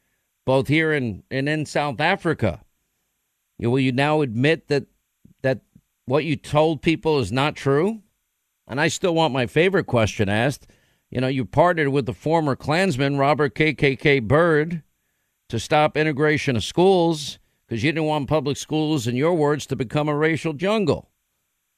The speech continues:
So do you regret those remarks? You know, how do you call other people racist so freely and suggest they're racist when you have that history yourself?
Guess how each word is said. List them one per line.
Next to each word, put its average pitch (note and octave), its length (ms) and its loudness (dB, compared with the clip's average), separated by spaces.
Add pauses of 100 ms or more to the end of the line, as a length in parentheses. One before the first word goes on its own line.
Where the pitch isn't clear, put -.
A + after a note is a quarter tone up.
(140)
So C#3 460 0 (240)
do A#2+ 80 -2
you E3 100 2
regret C#3+ 420 0
those E3 260 -2
remarks? E3+ 760 -2 (1400)
You - 100 -6
know, B2+ 160 -2
how A#2+ 180 2
do F#3+ 80 -2
you D#3+ 100 -2
call E3 300 2
other E3+ 220 0
people C#3+ 600 0 (140)
racist C#3+ 520 0
so C3+ 280 0
freely F3 720 0 (240)
and A2+ 160 -4
suggest C#3 440 -2
they're B2+ 160 -2
racist D3+ 520 -2
when C#3 200 -2
you D3+ 100 -2
have D3+ 240 0
that D3+ 200 0
history C#3+ 460 -4
yourself? D#3 800 -2